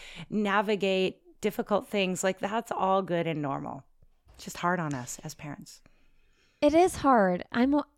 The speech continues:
Speaker 2: I never know if I'm saying the right things either.
Speaker 1: Yeah.
Speaker 2: I'm, a-, you know, I use the whole, like, "Hey, we're a team. We're all in this together."
Speaker 1: Yeah. Good.
Speaker 2: And I try to say, like,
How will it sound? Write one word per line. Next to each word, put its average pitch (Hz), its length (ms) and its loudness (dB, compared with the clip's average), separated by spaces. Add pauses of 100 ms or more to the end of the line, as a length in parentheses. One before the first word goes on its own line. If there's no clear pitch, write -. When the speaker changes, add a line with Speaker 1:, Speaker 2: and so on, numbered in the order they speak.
(180)
Speaker 2:
I 277 80 6
never 302 280 4
know 320 180 4
if 302 100 2
I'm 294 120 2
saying 269 260 2
the 277 100 0
right 247 280 0
things 240 420 -2
either. 247 220 -2
Speaker 1:
Yeah. 156 100 2
Speaker 2:
I'm, 214 140 4
a-, 233 200 0
you 240 120 4
know, 226 80 6
I 208 80 6
use 226 440 2
the 220 160 4
whole, 220 220 2
like, 196 260 2
"Hey, 359 300 0
we're 285 200 -2
a 262 60 -2
team. 269 400 0
We're 214 120 0
all 247 200 4
in 262 60 0
this 254 180 2
together." 254 520 0
Speaker 1:
Yeah. 170 100 -4 (260)
Good. 381 140 -8
Speaker 2:
And 254 320 2 (480)
I 262 120 8
try 285 280 4
to 339 120 4
say, 233 320 4
like, 196 220 0